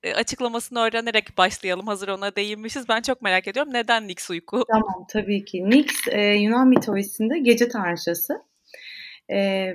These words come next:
Speaker 2: benim de böyle bir kendi köklerimi, ondan sonra işte nereden geliyorum, ruhum nereye aitleri araştırdığım zamanlarda,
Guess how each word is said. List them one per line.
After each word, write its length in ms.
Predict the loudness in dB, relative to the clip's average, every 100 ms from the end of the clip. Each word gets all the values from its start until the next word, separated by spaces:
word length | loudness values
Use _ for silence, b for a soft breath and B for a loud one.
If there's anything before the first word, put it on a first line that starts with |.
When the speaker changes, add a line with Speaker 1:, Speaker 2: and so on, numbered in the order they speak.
| -4
Speaker 2:
benim 400 | 2 6 6 6
de 220 | 4 2 2
böyle 260 | 2 2 0
bir 140 | 0
kendi 400 | 2 2 2 -4
köklerimi, 920 | -2 -2 0 -2 0 -2 -6 -6 -8 -10
ondan 400 | -4 -4 -4 -6
sonra 440 | -6 -4 -2 0 -2
işte 280 | -4 -4 0
nereden 440 | 0 2 2 0
geliyorum, 540 | -4 -2 -2 -2 -2 -2
ruhum 360 | -2 0 0
nereye 240 | 2 4 6
aitleri 400 | 4 2 0 0
araştırdığım 720 | 2 -2 -4 -6 -2 -2 0
zamanlarda, 720 | 0 0 -2 -2 -4 -6 -6